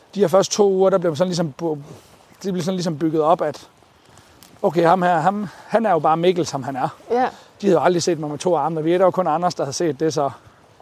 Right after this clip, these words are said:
Speaker 2: Så der, du blev aldrig mødt af, af de andre med, at, "Åh, okay, hvad, hvem er han?" Det, det var bare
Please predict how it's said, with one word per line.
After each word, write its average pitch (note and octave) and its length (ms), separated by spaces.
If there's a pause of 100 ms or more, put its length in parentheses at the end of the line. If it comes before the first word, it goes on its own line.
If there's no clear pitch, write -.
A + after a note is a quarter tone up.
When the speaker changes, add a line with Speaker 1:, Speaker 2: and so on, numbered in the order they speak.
(360)
Speaker 2:
Så G#3 80
der, G3+ 180
du A3+ 120
blev G#3 180
aldrig B3 240
mødt B3 340
af, F#3 240 (220)
af G#3 80
de F#3+ 160
andre A3 280
med, G3 200
at, F#3 240 (120)
"Åh, F#3+ 60 (280)
okay, G3+ 320 (300)
hvad, G#3 300 (140)
hvem G3+ 140
er G3 180 (120)
han?" G#3 140 (280)
Det, A#3+ 240
det B3 100
var A#3+ 100
bare G#3+ 280